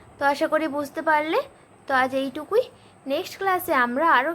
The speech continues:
কিছু টপিক নিয়ে আলোচনা করব। তো তোমরা এখনও যারা চ্যানেলটি না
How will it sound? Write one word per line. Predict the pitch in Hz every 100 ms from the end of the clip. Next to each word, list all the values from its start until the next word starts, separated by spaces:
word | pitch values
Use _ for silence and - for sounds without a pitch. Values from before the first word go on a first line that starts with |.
| 349
কিছু | 349 320
টপিক | 254 254 254
নিয়ে | 262 240
আলোচনা | 247 269 247 247
করব। | 247 240 254 403
তো | 370 269
তোমরা | 247 247 240
এখনও | 302 330 320
যারা | 311 311
চ্যানেলটি | 277 254 247 262
না | 254